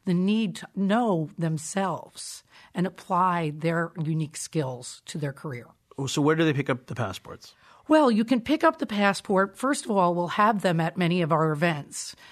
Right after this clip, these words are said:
Speaker 1: As a matter of fact, after this, I'm hosting a lunch and learn today, and we will have the passports, and, and we're gonna be talking about just this as well. How do you connect effectively with the Career Design Lab, using all of the services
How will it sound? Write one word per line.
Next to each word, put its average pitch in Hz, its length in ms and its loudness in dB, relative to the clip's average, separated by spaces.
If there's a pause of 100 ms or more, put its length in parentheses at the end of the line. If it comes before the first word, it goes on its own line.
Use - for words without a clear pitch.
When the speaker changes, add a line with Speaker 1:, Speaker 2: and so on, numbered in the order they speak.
Speaker 1:
As - 80 -12
a - 40 -2
matter 202 160 6
of 185 80 0
fact, 170 340 -2 (140)
after 175 280 0
this, 185 300 -2
I'm 185 80 -2
hosting 185 400 -2
a 180 80 -2
lunch 208 300 -2
and 214 120 -2
learn 151 220 -2
today, 139 600 -6
and 175 160 2
we 175 100 2
will 170 140 2
have 208 280 2
the 240 80 0
passports, 175 600 -4
and, 214 180 -4
and 196 180 0
we're 214 120 0
gonna 220 160 0
be 202 100 0
talking 233 460 0
about 156 480 0 (120)
just 226 300 0
this 208 320 -2 (140)
as 180 240 -2
well. 196 360 0
How 208 200 2
do 240 80 0
you 269 120 0
connect 196 440 -4
effectively 156 960 -4
with 190 320 2
the 175 80 -10
Career 156 320 -4
Design 143 440 -6
Lab, 139 300 -12 (160)
using 214 520 2
all 214 340 2
of 170 120 -4
the 180 100 -2
services 165 840 -4